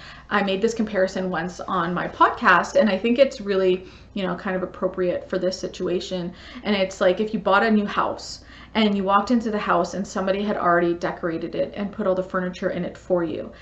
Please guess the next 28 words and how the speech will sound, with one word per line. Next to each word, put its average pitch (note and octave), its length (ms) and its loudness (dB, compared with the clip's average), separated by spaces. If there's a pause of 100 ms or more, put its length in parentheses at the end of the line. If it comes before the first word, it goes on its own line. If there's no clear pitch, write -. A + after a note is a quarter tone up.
(160)
And A#3+ 120 4
it G#3+ 60 4
might F#3+ 220 0
look C4+ 200 4
beautiful, F#3 320 0
it F#3+ 60 0
might G#3 140 -4
be F#3 100 -2
a - 20 0
beautiful G#3+ 600 2
way F#3 160 4
to F#3+ 80 0
decorate F#3 400 -2
a F#3 40 -6
house, A#3 320 0
but G#3 120 -2
it's G3+ 160 -4
not A3+ 220 2
quite B3 200 0
the A#3 80 -2
way F#3+ 140 2
you F3+ 220 0
would F3+ 100 2
have F#3 100 -6
done A2 160 -10
it, - 140 -12
right? F3+ 260 -2
Like, F3+ 220 0